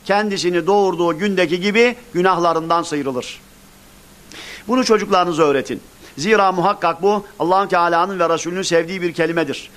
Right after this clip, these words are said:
Allah-u Teala bununla dua edenin dünya ve ahiret işlerini yoluna koyar. Hadis-i şerifin de açıkladığı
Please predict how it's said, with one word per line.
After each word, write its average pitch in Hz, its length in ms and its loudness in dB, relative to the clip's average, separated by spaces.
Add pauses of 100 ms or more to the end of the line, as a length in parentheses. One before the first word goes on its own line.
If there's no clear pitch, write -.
(180)
Allah-u 196 300 2
Teala 196 380 2
bununla 196 340 -2
dua 196 260 2
edenin 208 400 -4 (160)
dünya 196 340 2
ve 190 60 2
ahiret 180 360 2
işlerini 180 420 -2
yoluna 175 440 2
koyar. 143 420 0 (880)
Hadis-i 180 380 -2
şerifin 196 340 2
de 185 60 4
açıkladığı 170 680 0